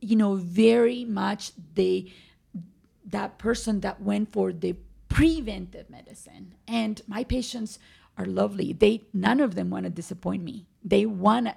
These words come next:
they feel so happy when they lost weight, when they quit smoking, because I was, like, always drilling them about that. And when they finally achieved that goal,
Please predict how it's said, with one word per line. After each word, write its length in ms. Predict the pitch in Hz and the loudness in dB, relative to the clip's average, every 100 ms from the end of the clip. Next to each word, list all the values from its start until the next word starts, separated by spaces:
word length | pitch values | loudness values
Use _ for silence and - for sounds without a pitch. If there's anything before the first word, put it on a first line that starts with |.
| - | 4
they 140 | 202 | 4
feel 380 | 196 - 220 214 | 4 0 0 0
so 380 | 180 - 202 202 | -4 0 4 4
happy 480 | 202 208 - - 202 - - - | 4 -2 -4 -12 -12 -18 -14 -4
when 220 | 196 180 | -2 0
they 220 | 180 185 | -2 -4
lost 480 | 165 156 185 - - | -8 -8 -8 -10 -2
weight, 400 | 208 220 240 220 | 2 4 2 -2
when 140 | 185 180 | -8 -6
they 140 | 180 | -8
quit 280 | - - 190 | -6 -2 -2
smoking, 540 | - 196 226 - 233 - - | 0 0 0 -2 -4 -4 2
because 280 | 240 - 220 | 4 6 4
I 160 | - 269 | 4 4
was, 300 | 277 233 190 | 8 8 6
like, 260 | 196 185 - | 2 0 2
always 420 | 214 240 269 226 185 | 8 8 8 2 0
drilling 320 | 226 262 262 | 0 2 0
them 160 | 220 196 | -2 -4
about 360 | 185 185 - | -6 -8 -8
that. 220 | 208 190 | -8 -6
And 120 | 196 202 | -4 -2
when 120 | 202 | -2
they 120 | 196 | -4
finally 420 | - 214 254 254 | -2 0 4 4
achieved 360 | 226 - 247 196 | 2 0 -2 2
that 220 | 214 185 | 0 4
goal, 420 | 233 262 196 185 | 6 6 4 0